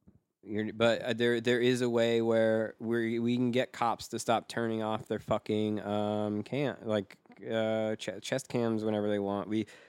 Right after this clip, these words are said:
we are at a point in history when, um, transparency, and I live in, I've lived in transparency,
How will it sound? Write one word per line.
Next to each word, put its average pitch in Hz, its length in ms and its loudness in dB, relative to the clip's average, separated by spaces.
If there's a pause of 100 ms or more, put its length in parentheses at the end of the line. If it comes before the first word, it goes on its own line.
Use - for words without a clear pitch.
(100)
we 120 160 2
are 120 100 4
at 120 180 4
a 127 140 6
point 120 320 -2
in 107 60 -4
history 113 640 -2 (360)
when, 104 720 0
um, 101 720 -2 (460)
transparency, 120 1200 -2
and 107 120 -2
I 107 180 -2
live 120 280 2
in, 110 240 -4
I've 113 260 -2
lived 123 280 -4
in 113 120 -2
transparency, 104 1080 -4